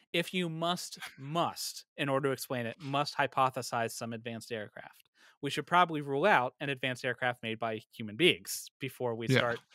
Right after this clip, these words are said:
Speaker 1: talking about, like, I, <sighs> I, I wonder sometimes, like, what people think aliens are doing, because it's not easy to travel between stars, right? That takes a lot of technology. It, it would, if you were gonna do it in, like,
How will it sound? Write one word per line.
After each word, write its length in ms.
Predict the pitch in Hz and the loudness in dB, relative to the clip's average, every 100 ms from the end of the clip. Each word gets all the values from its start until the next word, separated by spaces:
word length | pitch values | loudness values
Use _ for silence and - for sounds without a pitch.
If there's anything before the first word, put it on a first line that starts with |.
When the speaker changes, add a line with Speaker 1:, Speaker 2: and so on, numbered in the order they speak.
| - - | -20 -8
Speaker 1:
talking 320 | - 147 135 | 4 4 4
about, 300 | 135 131 123 - _ _ _ _ _ _ _ _ _ | 2 2 2 -2 _ _ _ _ _ _ _ _ _
like, 280 | - 170 - _ _ _ _ _ _ _ _ _ _ _ _ - | 0 0 -2 _ _ _ _ _ _ _ _ _ _ _ _ -2
I, 120 | 180 - _ _ - | -2 -2 _ _ -16
<sighs> 400 | - - - - | -12 -12 -6 4
I, 200 | 196 214 | 6 6
I 100 | - | 4
wonder 300 | 190 240 254 | 4 6 4
sometimes, 640 | 190 175 160 139 131 123 - - | 4 4 4 2 2 -6 -10 -4
like, 220 | 135 123 | -2 0
what 140 | 156 | -2
people 280 | - 156 156 | -2 -4 -4
think 260 | - 135 - | -4 -6 -6
aliens 340 | 120 120 123 | -4 -4 -4
are 60 | 123 | -6
doing, 300 | 113 110 131 | -6 -6 -4
because 260 | 175 196 214 | 0 2 0
it's 160 | 285 - | -2 0
not 120 | 277 | 2
easy 260 | 202 196 | 2 0
to 100 | 113 | -4
travel 380 | 113 143 135 127 | 0 2 4 2
between 540 | 123 117 - 123 117 107 | -2 -6 -4 -4 -4 -6
stars, 560 | - 98 80 - - _ | -6 -8 -8 -14 -16 _
right? 260 | 110 107 - _ _ | -6 -6 -10 _ _
That 120 | - 233 | 0 2
takes 180 | 339 | 0
a 40 | 269 | 4
lot 180 | 180 165 | 4 4
of 80 | |
technology. 600 | 147 127 101 92 85 - _ - - - _ - | 2 -6 -8 -10 -16 -20 _ -20 -20 -20 _ -2
It, 140 | 165 170 | 0 2
it 100 | 151 | 2
would, 300 | 151 98 - | 2 2 -4
if 120 | 120 | -4
you 60 | 139 | -2
were 60 | |
gonna 180 | 131 135 | 0 0
do 180 | 127 131 | 0 0
it 120 | 127 - | 0 -4
in, 120 | 123 | -6
like, 300 | 117 104 - | -6 -6 -10